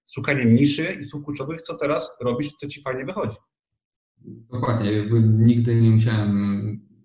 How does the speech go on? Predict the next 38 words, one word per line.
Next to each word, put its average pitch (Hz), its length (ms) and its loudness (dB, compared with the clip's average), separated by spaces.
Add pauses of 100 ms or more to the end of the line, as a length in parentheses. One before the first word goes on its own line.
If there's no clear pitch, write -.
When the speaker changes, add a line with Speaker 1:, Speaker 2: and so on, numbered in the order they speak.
Speaker 2:
szukać 107 380 -6
słów 131 300 -4
kluczowych, 107 600 -2 (320)
e, 113 60 -4 (880)
jakby 110 380 -2 (340)
nie 117 240 4
znałem 117 420 2
za 104 60 2
bardzo 101 260 -2
pojęcia 104 500 -2
nisze, 110 380 2
tak, - 240 -8
na 101 100 0
Amazonie, 101 560 0 (240)
e, 98 120 -4
jak 113 280 -2
szukać 110 400 -2
niszy, 104 420 0 (380)
e, 104 100 -4
jak 107 180 -2
dobierać 107 300 0
klu-, 120 380 0
słowa 123 320 -4
kluczowe, 107 340 -4
a 104 400 -6
o 123 60 -6
grafice 113 380 0
to 113 60 -2
już 113 180 -2
nie 127 80 0
wspomnę, 98 460 -2
tak, - 180 -8
to 107 60 -8
już 101 220 -12
jakby 110 240 -2
w 117 80 2
ogóle. 113 420 0 (240)
Natomiast, 135 320 -6